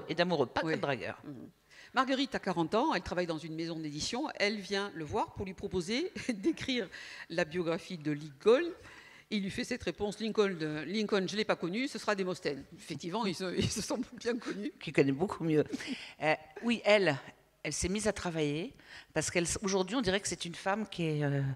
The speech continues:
Speaker 1: en dépression parce qu'elle a perdu, euh, sa fille dans des circonstances tragiques que je vais pas vous raconter parce que si je vous les
Speaker 2: Non.
Speaker 1: raconte, je vous spoil ou je divulgage, selon ce
Speaker 2: Faut le
Speaker 1: mot
Speaker 2: dire.
Speaker 1: très gracieux, parce que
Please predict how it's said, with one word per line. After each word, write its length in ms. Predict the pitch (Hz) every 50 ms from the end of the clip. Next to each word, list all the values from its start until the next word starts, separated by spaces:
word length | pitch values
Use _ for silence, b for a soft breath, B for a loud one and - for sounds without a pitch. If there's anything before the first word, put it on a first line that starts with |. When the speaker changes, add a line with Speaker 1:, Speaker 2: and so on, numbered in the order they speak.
| B B B B B B B B B B
Speaker 1:
en 80 | 151 151
dépression 580 | 147 170 - - 175 165 - - 175 170 226 - - -
parce 120 | - - -
qu'elle 140 | - 156 139
a 60 | 139
perdu, 540 | 139 - 147 147 147 139 143 156 170 170 160
euh, 160 | 139 131 117 113 113 - B B B B B B B
sa 180 | - - 160
fille 400 | 151 - - - 170 170 160 156
dans 120 | 143 131 131
des 120 | 127 120
circonstances 500 | 120 - 135 - - 135 123 - 131 127
tragiques 520 | - - 135 123 120 151 214 - - - - - _ - _ _ B B B B B
que 60 | - 147
je 80 | 131 135
vais 80 | 139
pas 120 | 131 - 139
vous 140 | 127 131
raconter 400 | 120 127 120 - 123 113 - 143 139
parce 140 | 113 - -
que 80 | -
si 140 | 113 - 123
je 60 | 117 139
vous 60 | 143
les 80 | 123
Speaker 2:
Non. 60 | 117 -
Speaker 1:
raconte, 420 | 110 - - 127 117 120 - - - - - B B B B B B B B B B B -
je 100 | 120 123
vous 140 | 117 110 117
spoil 580 | - - - - - 151 143 131 131 123 107 -
ou 60 | - 131
je 120 | 113 127
divulgage, 760 | 120 120 120 151 160 143 151 151 139 120 127 135 139 135 -
selon 200 | - 127 117 123
ce 100 | 117 -
Speaker 2:
Faut 100 | 131 127
le 80 | 127
Speaker 1:
mot 80 | 131 143
Speaker 2:
dire. 140 | 135 147 -
Speaker 1:
très 160 | - 156 156
gracieux, 320 | 135 131 143 - - 180
parce 140 | 170 156 -
que 120 | - 139